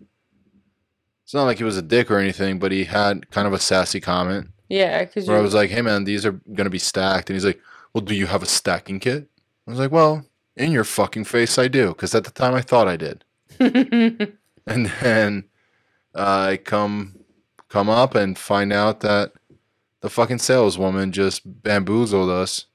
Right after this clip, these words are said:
Speaker 2: Yeah, we got
Speaker 1: She
Speaker 2: the
Speaker 1: sold
Speaker 2: wrong
Speaker 1: us the right kit, but whatever the fuck she gave us,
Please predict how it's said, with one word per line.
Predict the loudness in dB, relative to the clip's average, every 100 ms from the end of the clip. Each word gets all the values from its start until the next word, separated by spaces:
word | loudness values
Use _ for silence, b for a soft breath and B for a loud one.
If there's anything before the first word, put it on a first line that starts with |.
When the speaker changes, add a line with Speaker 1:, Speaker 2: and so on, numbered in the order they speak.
| _ -4
Speaker 2:
Yeah, | -2 0
we | -2
got | 0
Speaker 1:
She |
Speaker 2:
the | 0
Speaker 1:
sold | 2 4 6 6
Speaker 2:
wrong | 4
Speaker 1:
us | 2
the | 2
right | 4 4 2
kit, | 0 2 2 0 _
but | -2 0 2
whatever | 2 4 4
the | 2
fuck | 0 -2
she | -4
gave | -2 -2 0
us, | -4 -4 -6